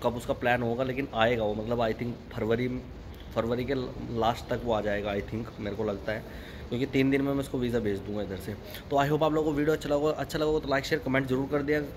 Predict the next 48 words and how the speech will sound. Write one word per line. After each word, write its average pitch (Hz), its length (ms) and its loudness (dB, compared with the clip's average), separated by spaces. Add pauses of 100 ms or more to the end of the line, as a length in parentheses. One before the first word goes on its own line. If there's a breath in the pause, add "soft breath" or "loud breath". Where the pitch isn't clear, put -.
(120)
कर 139 100 4
दिया 151 140 2
करें। 160 120 2
अगर 165 140 2
जो 170 100 4
आप 165 120 2
लोगों 170 240 2
को 151 260 4
online 156 380 4 (120)
अपने 160 260 0
घर 139 220 2
बैठ 143 300 2
के 147 140 0
visa 131 260 2
चाहिए, 131 380 0 (600 loud breath)
मतलब 135 260 4
अपने 139 220 4
आप 160 140 6 (160)
apply 143 240 6
करना 147 220 0
चाहते 139 280 0
हैं, 175 100 -2 (340 loud breath)
तो 156 120 2
उसकी 160 280 0
भी 156 80 2
मैं 156 140 2
video 143 260 4
बता, 135 200 2 (100)
बना 120 260 6
दूंगा 135 240 4
अपने 147 260 2
laptop 120 480 4
पे 120 120 2
कि 139 140 0
भाई 117 140 2
कैसे 127 280 -2
कैसे 127 200 2
आप 123 160 2
visa 117 200 2
apply 107 260 0
कर 113 140 0
सकते 120 300 -4
हैं 117 80 4
अपने 127 180 -2
घर 113 180 -2
पे 117 140 4
बैठ 104 280 2
के, 98 100 -4